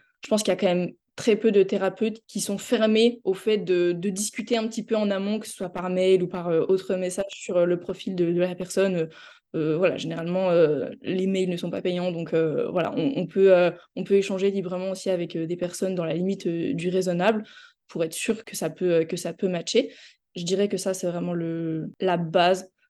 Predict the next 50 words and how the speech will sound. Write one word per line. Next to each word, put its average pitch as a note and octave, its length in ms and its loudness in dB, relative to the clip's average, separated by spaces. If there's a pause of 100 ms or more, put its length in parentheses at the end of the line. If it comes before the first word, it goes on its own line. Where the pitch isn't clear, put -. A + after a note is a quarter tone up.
(160)
Euh, D#3+ 160 6
je F#3 140 0
sais A3+ 200 0
aussi F#3+ 220 -6
qu'en F#3 140 -4
consultation, F#3 640 -2
il G#3 40 4
y F#3 40 2
a E3 80 -6
pas F3+ 100 -4
mal A3 160 2
de G3+ 120 4
personnes G#3 400 -2
récemment G3 460 -4
qui - 180 -8
m'ont F3+ 160 -4
évoqué G3 520 2
le G3 140 2
fait A3+ 480 0 (120)
de F#3+ 380 4 (140)
s'intéresser A#3 640 6
un A3 160 4
peu G#3+ 160 2
au G#3+ 260 4
monde A3+ 580 4
de, F#3 200 -2
euh, E3+ 420 6
l'alimentation G3+ 720 -4
intuitive, G3+ 720 2
euh, F3 320 4
tout - 140 -14
ça, G#3 180 4
ça A3 180 -4
les F3+ 160 2
a F3 180 -2
aidés, G3+ 380 2 (160)
que - 100 -16
ce - 120 -10
soit F3+ 180 -2
sur, F3 240 -6
euh, D#3+ 320 -2
sur D#3+ 220 -12
Internet, F3+ 580 2
via D#3+ 140 -2
des D#3+ 160 -6
livres, G3 360 2
sur - 140 -8
les E3+ 140 -6
réseaux F#3 220 0
sociaux. G3 520 6